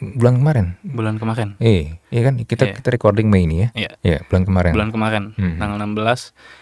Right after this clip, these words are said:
Speaker 2: Itu jam enam sore, itu saya dapet, eh, D M dari Instagram.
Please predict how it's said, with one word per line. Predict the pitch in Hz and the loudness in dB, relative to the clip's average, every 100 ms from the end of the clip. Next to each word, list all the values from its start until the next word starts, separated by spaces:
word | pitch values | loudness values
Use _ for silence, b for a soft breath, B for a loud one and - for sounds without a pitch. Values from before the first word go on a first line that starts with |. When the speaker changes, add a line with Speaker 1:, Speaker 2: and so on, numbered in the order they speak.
| b | b
Speaker 2:
Itu | - 135 | -4 0
jam | 139 131 | 4 4
enam | 123 120 | 2 0
sore, | 117 107 127 151 - _ _ - 160 117 | 0 0 0 -2 -2 _ _ -20 -18 -8
itu | 117 - 139 135 | -6 -4 -4 0
saya | 120 131 | 0 2
dapet, | 131 113 - 143 - _ _ | 2 0 0 -4 -4 _ _
eh, | - 117 113 117 117 | -2 2 4 4 2
D | 117 | 2
M | 120 131 | 2 0
dari | 120 117 | 0 -2
Instagram. | 110 117 117 110 104 | -2 -4 0 -2 -2